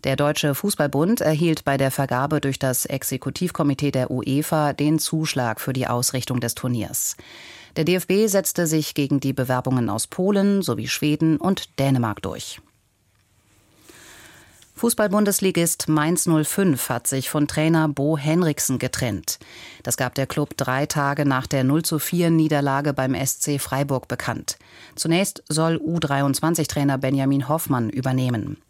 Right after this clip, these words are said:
Mainz ist Tabellenletzter der Bundesliga und gewann nur eines der bisher zwölf Saisonspiele. Und hier noch einmal die Übersicht.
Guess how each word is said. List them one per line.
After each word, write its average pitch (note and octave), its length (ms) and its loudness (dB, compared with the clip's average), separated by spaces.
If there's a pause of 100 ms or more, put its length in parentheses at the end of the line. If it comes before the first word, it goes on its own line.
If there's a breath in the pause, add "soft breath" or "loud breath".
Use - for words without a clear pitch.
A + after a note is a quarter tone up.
(360 loud breath)
Mainz E3 380 2
ist D#3 180 -2
Tabellenletzter D3 720 2
der A#2+ 140 -2
Bundesliga C3+ 680 0
und D3+ 320 0
gewann C#3+ 360 2
nur C#3+ 280 0
eines D3 500 2
der C3 200 -2
bisher B2+ 420 -2
zwölf B2+ 440 -2
Saisonspiele. C#3 880 -2 (1900 loud breath)
Und F#3 140 0
hier A#3 140 2
noch G#3 140 2
einmal F3+ 280 4
die E3 140 2
Übersicht. D3+ 640 -2